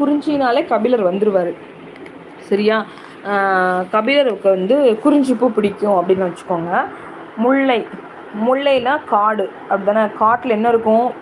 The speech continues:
பேய் இருக்கும். மருதம், மருதம்னா வயல், வயல்ல எப்படி போகணும்? ஓரமா போகணும். நெய்தல், நெய்தல்னா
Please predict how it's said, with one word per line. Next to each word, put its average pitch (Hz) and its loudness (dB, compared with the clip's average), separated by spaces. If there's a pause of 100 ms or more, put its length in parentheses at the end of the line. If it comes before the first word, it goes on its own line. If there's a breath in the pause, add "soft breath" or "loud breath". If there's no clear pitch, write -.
(160)
பேய் 262 4
இருக்கும். 170 -2 (520)
மருதம், 214 0 (120)
மருதம்னா 226 0
வயல், 190 2
வயல்ல 214 0
எப்படி 214 -2
போகணும்? 220 0 (340)
ஓரமா 208 2
போகணும். 180 0 (300)
நெய்தல், 202 0
நெய்தல்னா 220 0